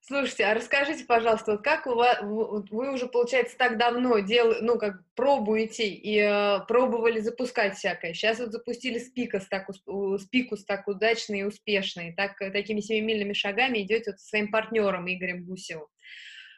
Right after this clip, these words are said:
Все-таки уже столько лет вы вместе делаете это дело, и, э, с-, что вам помогает оставаться командой? Тем более, вот вы говорили, что вы такие разные, что у вас разные какие-то и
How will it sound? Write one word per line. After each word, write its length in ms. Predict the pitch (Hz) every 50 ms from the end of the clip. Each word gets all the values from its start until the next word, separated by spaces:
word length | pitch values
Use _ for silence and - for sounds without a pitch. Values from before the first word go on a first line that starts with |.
| _ _ _ -
Все-таки 280 | - 240 233 240 254 254
уже 200 | 247 254 254 240
столько 380 | 247 - 294 277 - 269 285
лет 320 | 277 269 262 226 202 196 196
вы 140 | 196 202
вместе 420 | 196 220 240 262 311 - - - 214
делаете 640 | 185 202 220 240 240 226 208 202 202 202 - 202
это 160 | 196 190 196
дело, 480 | 190 185 202 233 285 349 349 285 220 190
и, 480 | 185 - - 190 190 190 190 190 190 185 185
э, 600 | 185 185 185 185 185 185 185 185 185 185 185 190
с-, 180 | - - -
что 260 | - - - 285 277 262
вам 180 | 233 214 208
помогает 560 | - 208 208 208 214 208 240 254 254 240 -
оставаться 500 | 202 - - 226 220 208 208 202 - 202
командой? 520 | - 214 220 220 214 202 185 175 175 165 170
Тем 140 | - 185 185
более, 200 | 202 208 208 202
вот 80 | 202
вы 80 | 196 190
говорили, 240 | 190 208 208 208 208
что 400 | - - - 190 190 190 190 185
вы 80 | 202 214
такие 320 | - 202 196 - 214 208
разные, 680 | 208 208 202 196 202 196 196 190 185 185 185 180 180 185
что 260 | - - - 190 185
у 20 |
вас 260 | 185 190 190 196 196
разные 440 | 208 196 196 202 196 208 196 190 185
какие-то 400 | 190 185 185 - - 196 - 202
и 80 | 208